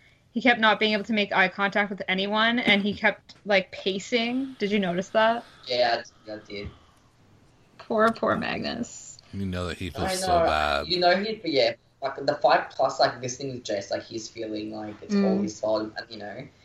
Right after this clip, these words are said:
Speaker 2: And I think, like, having them reconcile kind of, like, lifted a bit of weight off Magnus.
Speaker 1: Mm-hmm.
Speaker 2: And, like, kind of made him feel a bit better, like, you know, "We're okay, so, like, you know,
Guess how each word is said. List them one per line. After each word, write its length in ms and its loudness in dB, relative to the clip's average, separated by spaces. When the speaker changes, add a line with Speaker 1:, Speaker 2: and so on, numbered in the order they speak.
Speaker 2:
And 120 6
I 20 -2
think, 180 4
like, 220 2
having 380 2
them 200 -2
reconcile 540 2
kind 200 -2
of, 120 -2
like, 220 -2
lifted 340 -4
a 40 -6
bit 80 -6
of 80 -10
weight 220 -2
off 200 -2
Magnus. 640 -8
Speaker 1:
Mm-hmm. 140 6
Speaker 2:
And, 260 2
like, 140 0
kind 140 2
of 60 4
made 180 4
him 60 -6
feel 180 -4
a 20 -6
bit 160 -6
better, 200 2
like, 300 2
you 100 -10
know, 260 -4
"We're 260 6
okay, 320 -2
so, 200 -6
like, 200 -2
you 80 -10
know, 60 -8